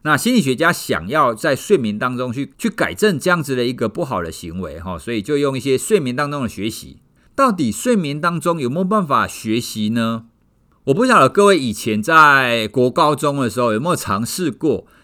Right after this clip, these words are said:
在睡觉的时候你就播I C R T，或是播那种英文啊，或是国文的朗读。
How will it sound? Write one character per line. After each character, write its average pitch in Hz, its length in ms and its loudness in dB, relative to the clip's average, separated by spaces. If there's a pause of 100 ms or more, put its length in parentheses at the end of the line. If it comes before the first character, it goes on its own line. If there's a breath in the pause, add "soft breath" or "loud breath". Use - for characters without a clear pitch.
(120)
在 165 200 2
睡 233 240 0
觉 202 240 6
的 139 80 4
时 139 140 -2
候 160 160 2
你 98 80 -2
就 165 100 2
播 156 480 4
I 143 240 0
C 139 180 -4
R 85 120 0
T， 107 260 -6
或 147 140 0
是 165 120 0
播 185 360 0
那 180 140 2
种 107 220 -4
英 175 260 -2
文 117 320 2
啊， 120 260 0
或 151 160 -2
是 160 100 -4
国 135 340 2
文 123 140 2
的 110 100 -2
朗 87 300 -2
读。 80 280 -12